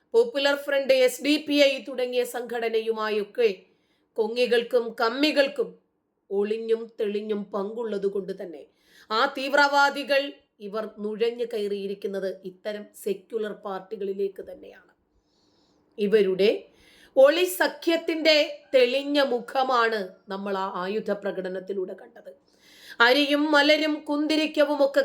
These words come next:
കരുതി വെക്കാൻ ഒൻപത് വയസ്സുകാരനെ തോളിലിരുത്തി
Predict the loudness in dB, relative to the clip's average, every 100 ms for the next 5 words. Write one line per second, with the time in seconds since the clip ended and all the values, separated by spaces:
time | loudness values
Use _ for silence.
0 | 2 2 2 2 2 2 4 4 2 -6
1 | _ _ _ 0 0 2 2 2 2 2
2 | 2 -4 0 4 4 2 0 0 0 2
3 | 2 2 0 0 -4 -4 -6